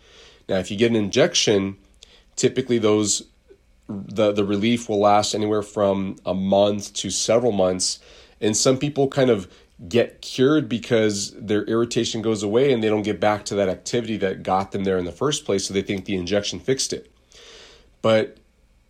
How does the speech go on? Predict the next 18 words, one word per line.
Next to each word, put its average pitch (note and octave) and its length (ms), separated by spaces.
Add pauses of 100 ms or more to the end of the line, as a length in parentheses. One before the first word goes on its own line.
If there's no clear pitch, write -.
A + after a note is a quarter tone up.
(120)
if A2+ 280
the A2 160
pain C#3 360
comes C3+ 300
back G#2+ 580 (220)
after G#2 320
having G#2 340
an G2 160
injection, F#2+ 640
it's F#2+ 200
because A#2+ 360
you're A2 120
doing G2 360
something F#2 420
to - 160
aggravate E2+ 420
it E2+ 100
still. - 320